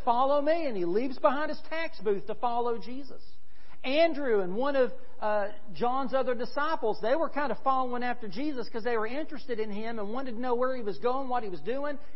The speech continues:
And Jesus said to them, "Come and see." And then to Philip, Jesus said, "Follow me." And then Philip went and found Nathanael and told him about the Messiah and said, "Come and see."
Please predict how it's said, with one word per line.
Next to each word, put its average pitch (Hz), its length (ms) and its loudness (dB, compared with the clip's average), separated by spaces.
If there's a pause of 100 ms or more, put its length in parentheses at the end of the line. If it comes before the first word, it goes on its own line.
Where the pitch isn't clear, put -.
And 208 160 -2
Jesus 226 380 -2
said 240 200 0
to 233 80 -2
them, 196 240 -2 (160)
"Come 208 380 -2 (260)
and 175 220 -2 (120)
see." 170 300 -2 (1040)
And 180 140 0
then 214 120 0
to 202 100 -2 (120)
Philip, 233 420 2
Jesus 190 360 -2
said, 185 180 0 (120)
"Follow 190 400 2
me." 208 320 0
And 185 100 0
then 160 160 -2
Philip 233 340 0
went 226 140 -2
and - 80 -2
found 208 280 -2
Nathanael 226 680 0 (280)
and 185 100 -2
told 240 220 2
him 240 60 0
about 233 180 4
the 226 60 -2
Messiah 240 640 0
and 202 120 -2
said, - 260 0
"Come 226 260 -2
and 180 140 -2
see." 185 480 -2